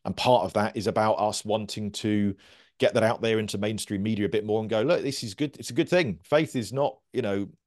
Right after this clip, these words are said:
whenever you put, see a vicar on telly, it's normally in Midsummer, and they've done, they've either done the killing or they've got the hand in the till or whatever. There's always some dod-, but that's because, you know,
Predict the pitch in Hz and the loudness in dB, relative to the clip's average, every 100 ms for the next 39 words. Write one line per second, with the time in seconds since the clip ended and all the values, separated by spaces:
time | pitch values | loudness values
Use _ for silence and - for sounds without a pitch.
0 | - 123 135 131 139 - 135 117 127 - | -8 -4 -2 0 0 0 0 2 0 0
1 | 113 104 98 127 98 - 120 117 101 98 | 0 0 0 0 0 -2 -6 -4 -2 -2
2 | 107 - 87 87 95 98 95 107 98 - | -2 -2 -4 -2 -4 -2 -2 -2 -2 -6
3 | - - _ 110 110 107 90 185 170 - | -16 -20 _ 0 2 4 4 4 4 2
4 | 123 120 123 131 - 120 110 110 104 113 | 2 2 -2 -8 -4 -2 2 0 0 -2
5 | 104 139 156 131 117 - 113 120 120 - | -2 -2 0 0 0 -2 2 4 2 0
6 | 101 113 123 98 110 131 139 - 113 104 | 0 2 2 2 0 0 0 0 -2 -2
7 | 98 - 202 - - - 90 92 - 107 | -4 -2 -2 -2 -4 -8 -10 -14 -16 -10
8 | 85 71 | -8 -10